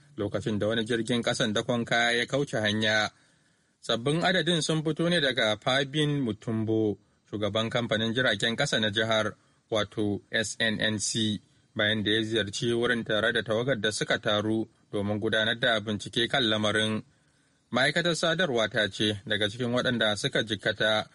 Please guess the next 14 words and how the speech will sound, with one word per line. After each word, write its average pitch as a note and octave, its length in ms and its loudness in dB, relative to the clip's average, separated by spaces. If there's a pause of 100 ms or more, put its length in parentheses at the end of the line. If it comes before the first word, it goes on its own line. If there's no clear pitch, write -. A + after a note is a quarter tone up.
(140)
mutane G#2+ 380 0
ashirin A2 380 -2
da A2 80 -2
takwas A#2 260 -4
suna A#2 220 0
cikin A#2+ 260 -2
mawuyacin A2+ 640 0
hali. G#2+ 500 0 (1040)
Tsohon D#3 320 2
shugaban D#3+ 460 0
ƙasar D#3+ 280 0
Amurka E3 300 0
Barack C3+ 320 0
Obama G#2+ 580 2